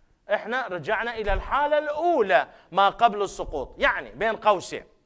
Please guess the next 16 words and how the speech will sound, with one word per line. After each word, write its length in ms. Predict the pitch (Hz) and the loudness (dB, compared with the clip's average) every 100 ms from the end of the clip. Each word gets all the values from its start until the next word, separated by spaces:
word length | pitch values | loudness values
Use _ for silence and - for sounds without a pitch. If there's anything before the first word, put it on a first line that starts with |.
| _ _ _ - | _ _ _ 2
هذه 240 | 180 175 | 4 4
الفكره 440 | 160 214 220 165 | -2 -2 -2 -4
دائمًا 400 | 143 175 190 175 | -2 0 0 -2
نشوفها، 600 | 160 143 - 202 143 139 135 - _ - 139 | -6 -6 -4 -4 -2 -2 -2 -14 _ -20 -6
يسوع 800 | 151 151 196 202 147 151 160 185 | -4 -4 2 2 2 0 2 2
ادم 240 | 170 160 | 0 -4
الاول 540 | 151 151 190 196 208 | -4 -4 -2 -2 -4
وي-، 400 | 156 131 127 127 | -6 -8 -10 -12
و-، 300 | 127 143 170 208 - _ _ _ 151 | -8 -4 -4 -6 -18 _ _ _ -10
العفو، 420 | 147 160 - 156 | -6 -4 -6 -4
ادم 360 | 170 180 170 | 0 0 0
الاول 460 | 160 160 170 175 208 156 | -4 -2 0 0 0 0
ادم، 440 | 160 175 226 190 | 0 0 -2 -4
ويسوع 640 | 147 147 143 - 160 160 | -4 -4 -4 -8 -8 -4
ادم 260 | 180 170 143 | -4 -4 -8
الثاني 600 | - - 180 214 277 | -10 -2 0 0 -4